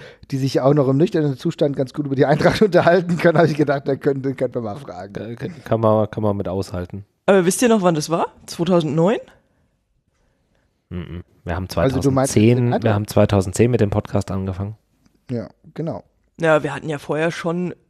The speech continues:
Speaker 3: über Twitter den einen oder anderen Kontakt.
Speaker 2: Ja, das stimmt. Das muss irgendwann so zweitausendacht, zweitausendneun gewesen sein.
Speaker 3: Ja.
Speaker 2: Also schon recht lange.
Speaker 1: Das, also bei mir war es definitiv zweitausendneun. Ich hab irgendwann mal gesehen, dass ich irgendwie zweitausend, Ende zweitausendneun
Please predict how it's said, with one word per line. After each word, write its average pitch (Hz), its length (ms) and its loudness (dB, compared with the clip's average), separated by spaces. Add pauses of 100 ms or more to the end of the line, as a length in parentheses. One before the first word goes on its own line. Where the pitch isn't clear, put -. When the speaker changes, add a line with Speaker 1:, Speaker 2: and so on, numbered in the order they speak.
(220)
Speaker 3:
über 160 200 2
Twitter 165 460 0 (960)
den 147 100 -4
einen 143 180 2
oder 143 160 2
anderen 147 260 -2
Kontakt. 143 380 -8
Speaker 2:
Ja, 123 100 4
das 190 140 2
stimmt. 120 200 0
Das 127 120 -2
muss 165 140 4
irgendwann 151 360 4
so 139 160 4
zweitausendacht, 135 920 0
zweitausendneun 131 800 2
gewesen 107 400 0
sein. 104 380 2
Speaker 3:
Ja. 160 180 -4 (600)
Speaker 2:
Also 104 200 4
schon 143 680 2 (500)
recht 131 240 2
lange. 110 240 4 (520)
Speaker 1:
Das, 151 320 -4
also 143 140 -6
bei 156 120 2
mir 190 180 4
war 185 60 6
es - 80 -4
definitiv 175 440 -4
zweitausendneun. 135 600 0
Ich 127 100 -6
hab - 160 -6
irgendwann 143 300 0
mal 135 140 0
gesehen, 131 260 0
dass 135 160 0
ich - 160 -14
irgendwie 135 220 -6
zweitausend, 131 600 -4
Ende 135 160 -6
zweitausendneun 131 760 0